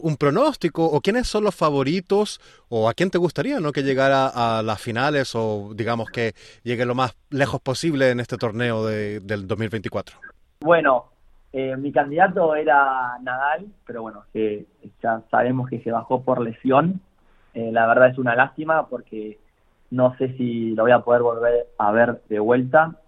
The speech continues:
Speaker 2: me encantaría, pero bueno, va a estar difícil. Y después, hablando de candidatos, yo creo que Alcaraz y Djokovic van a ser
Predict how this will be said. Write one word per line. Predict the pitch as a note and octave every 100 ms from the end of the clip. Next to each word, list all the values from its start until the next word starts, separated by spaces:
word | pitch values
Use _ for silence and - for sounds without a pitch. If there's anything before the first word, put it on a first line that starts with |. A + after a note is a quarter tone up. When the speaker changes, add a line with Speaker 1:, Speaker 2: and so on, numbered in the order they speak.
| -
Speaker 2:
me | A2
encantaría, | A2 A2+ G#2+ A#2 C3 C3
pero | B2+ A2+ A2
bueno, | G#2 G#2+
va |
a | A2
estar | A2+ G#2+
difícil. | A2 C#3+ C#3 D#3+ F#3+ - - _ -
Y | C#3 C#3 C#3+ D3
después, | C#3 C3 C3 F#3+ F#3+
hablando | D3 D#3 E3+ E3
de | C#3+ C3
candidatos, | C3 C3 C3 C#3+ E3 F#3 F#3 F3+ _
yo | - C3+
creo | C3+ D3 C#3
que | C3+ B2 A#2+ A#2+ A#2 A2+ G#2+ G#2 _ _ _ _
Alcaraz | - B2 B2 A2 C3 D#3+ - _ _
y | B2+ B2
Djokovic | A#2+ C3 C3+ C#3+ D3 C#3+ - - _ -
van | A2+ A#2 A#2
a | A2+
ser | - A#2+ A#2 A2+